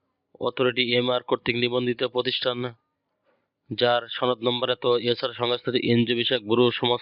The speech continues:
কল্যাণ মন্ত্রণালয়ের অধীনে নিবন্ধিত প্রতিষ্ঠান, যার সনদ নম্বর পর্যায়ক্রমে এত। ভিলেজ এডুকেশন রিসার্চ সেন্টার ভার্ক এর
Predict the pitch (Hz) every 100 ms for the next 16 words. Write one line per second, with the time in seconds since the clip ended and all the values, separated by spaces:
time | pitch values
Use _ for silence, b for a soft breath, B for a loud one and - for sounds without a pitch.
0 | - 120 117 117 117 117 117 120 117 110
1 | 120 113 117 120 113 120 120 117 - 123
2 | 117 110 B B B 104 113 113 - 117
3 | 120 - _ - 117 117 117 113 _ 123
4 | 113 117 113 113 113 113 113 - 120 117
5 | - B B B - 104 113 120 - -
6 | 117 117 117 117 117 107 123 - 117 104
7 | 113 98 101 117 120 -